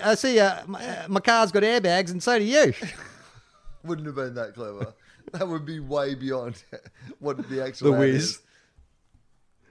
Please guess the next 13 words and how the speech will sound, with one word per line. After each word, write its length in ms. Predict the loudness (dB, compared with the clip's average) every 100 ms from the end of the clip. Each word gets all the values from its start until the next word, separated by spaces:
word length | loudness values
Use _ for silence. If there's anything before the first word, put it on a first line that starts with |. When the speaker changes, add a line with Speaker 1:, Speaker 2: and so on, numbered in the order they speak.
| _ _ _ _
Speaker 1:
Um, 540 | 0 2 4 2 -2 -10 _ -4
okay, 320 | -2 -2 -8 -14
it 140 | -10
says, 340 | -2 -2 -4 -10 -12
"So 380 | -8 -2 0 2
many 220 | 0 -2
staples 480 | -2 -2 -2 -4 -6
of 140 | -10
Tofop 360 | -4 -4 -4 -8
Two 140 | -8
Guys, 240 | -4 -4 -4
One 180 | -6 -6
Cup. 300 | -6 -8